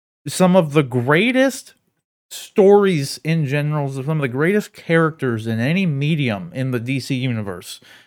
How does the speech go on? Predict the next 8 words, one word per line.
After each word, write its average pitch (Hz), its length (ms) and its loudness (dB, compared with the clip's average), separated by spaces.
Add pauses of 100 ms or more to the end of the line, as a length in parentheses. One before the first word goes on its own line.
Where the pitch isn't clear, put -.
(300)
and 175 220 2
they 175 180 4
just, 180 580 0
like, 139 440 0 (200)
drop 180 380 -2
the 151 100 -2
ball. 104 340 -8 (280)
Like, 110 360 -2